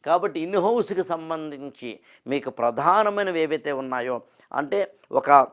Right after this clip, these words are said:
in house me-, in house మెటీరియల్ మీ అంతటా మీరే తయారు చేసుకోవడానికి సంబంధించి కావచ్చు, లేదా అవుట్ సోర్స్ ఏదైనా ఎవరైనా కనుక just ఒక, ఆ, అంటే స-, కల్చర్కి సంబంధించి కానీ, లేకపోతే కనుక వరల్డ్ హిస్టరీకి సంబంధించి కానీ,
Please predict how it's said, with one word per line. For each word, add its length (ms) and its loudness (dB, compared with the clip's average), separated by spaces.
in 120 -2
house 260 6
me-, 160 -2
in 160 0
house 200 4
మెటీరియల్ 500 -4
మీ 240 0
అంతటా 240 2
మీరే 280 0
తయారు 340 2
చేసుకోవడానికి 500 -4
సంబంధించి 360 -10
కావచ్చు, 400 -6
లేదా 160 6
అవుట్ 260 4
సోర్స్ 300 2
ఏదైనా 400 2
ఎవరైనా 400 4
కనుక 460 0
just 420 0
ఒక, 120 -2
ఆ, 180 6
అంటే 400 0
స-, 480 -2
కల్చర్కి 360 2
సంబంధించి 400 -6
కానీ, 360 -6
లేకపోతే 480 2
కనుక 240 -4
వరల్డ్ 280 0
హిస్టరీకి 320 -6
సంబంధించి 340 -10
కానీ, 260 -8